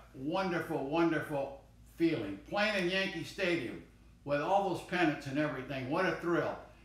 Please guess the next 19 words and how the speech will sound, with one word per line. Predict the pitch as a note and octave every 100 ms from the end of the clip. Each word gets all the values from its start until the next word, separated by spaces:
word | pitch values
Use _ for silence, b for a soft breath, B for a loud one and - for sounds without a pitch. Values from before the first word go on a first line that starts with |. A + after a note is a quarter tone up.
| B
Having, | F#3 G3 G3 F#3 F3+
winning | A3+ A3 G3+
world | G#3+ G3+
championships | G#3 G3+ G3 E3+ F#3 F#3 -
in | D#3
New | E3+
York | F3+ E3+ E3
City, | - F3+ C#3 C#3
well, | D#3 D#3
it | D3+
doesn't | F3+ E3 D#3+
get | E3 E3 -
any | D#3 D#3
better | D#3 D3+ C3+
than | C3+
that | D3 D3 D3
in | C3+ B2
professional | B2 C#3+ C#3+ - C3 B2+
baseball. | C3+ C3 - - - -